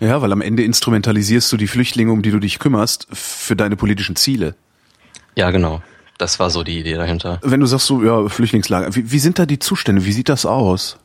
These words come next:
Speaker 2: Ähm, du musst dir vorstellen, das ist ziemlich direkt am Grenzzaun, das sind eigentlich Äcker.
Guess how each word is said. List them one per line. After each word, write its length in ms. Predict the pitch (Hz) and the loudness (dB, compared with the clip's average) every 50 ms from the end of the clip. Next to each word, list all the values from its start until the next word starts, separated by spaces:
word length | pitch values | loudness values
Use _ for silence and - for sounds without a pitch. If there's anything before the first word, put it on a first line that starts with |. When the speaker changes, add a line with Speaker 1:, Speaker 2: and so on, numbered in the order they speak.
| _ _ _ _ _ _ _ _ _ _ _ _ _ _ _ _ _ _ _ - - | _ _ _ _ _ _ _ _ _ _ _ _ _ _ _ _ _ _ _ -8 -4
Speaker 2:
Ähm, 140 | 117 107 98 | -2 0 2
du 80 | 98 98 | 2 0
musst 200 | 101 101 - - | 0 -2 -2 -4
dir 60 | 104 | -2
vorstellen, 580 | - - 110 113 - - 123 123 120 120 120 - - - - - - - - - _ - | 0 0 0 0 2 2 2 4 4 2 0 -2 -4 -14 -20 -20 -20 -20 -20 -20 _ -8
das 160 | - 104 - | -6 -4 -4
ist 200 | 104 98 - - | -2 -4 -2 -2
ziemlich 240 | - - 110 110 104 | 0 2 2 2 2
direkt 260 | - 98 92 92 90 | 0 -2 -2 0 0
am 100 | 90 90 | 0 0
Grenzzaun, 640 | 85 78 - 107 139 - - - 160 156 151 147 131 | 2 2 0 0 0 -2 -2 0 2 2 2 2 2
das 120 | 107 90 | 2 0
sind 160 | 92 90 - - | 0 -2 0 0
eigentlich 460 | 85 90 90 90 87 - - - - - | 0 2 0 0 -2 -4 -8 -10 -8 -6
Äcker. 360 | 98 95 - - 180 202 | -4 -4 -2 -2 -2 -2